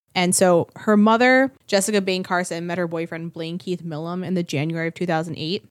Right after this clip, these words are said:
And by that spring, they were engaged. And by that summer, Carson turned eighteen, and Amora and Carson moved in with Millam. By the fall, Carson had stopped communicating with her family completely.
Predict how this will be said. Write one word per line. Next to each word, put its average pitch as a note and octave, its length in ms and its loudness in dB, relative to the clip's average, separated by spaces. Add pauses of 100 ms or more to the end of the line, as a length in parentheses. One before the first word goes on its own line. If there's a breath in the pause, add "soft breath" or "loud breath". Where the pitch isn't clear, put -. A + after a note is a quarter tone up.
(220)
And G#3+ 100 4
by A3+ 140 4
that B3+ 180 2
spring, A#3 760 0
they F#3+ 160 4
were F#3+ 140 4
engaged. F3+ 840 -2 (160)
And F#3 140 2
by F3 140 4
that D3+ 180 -2
summer, A#3+ 540 2 (500)
Carson G#3 580 2
turned F#3+ 320 0
eighteen, A3+ 680 2 (400 soft breath)
and F#3+ 140 2
Amora F#3 380 2
and F#3 100 0
Carson E3+ 380 -2
moved E3 200 -4
in D#3 80 -4
with D#3 160 -12
Millam. - 480 -6 (340)
By G#3 120 4
the G#3 100 0
fall, G#3+ 500 2
Carson G3+ 440 0
had F#3+ 100 0
stopped - 300 -4
communicating F#3+ 520 0
with E3+ 100 -2
her F#3 100 0
family E3 360 -2
completely. F3+ 720 -4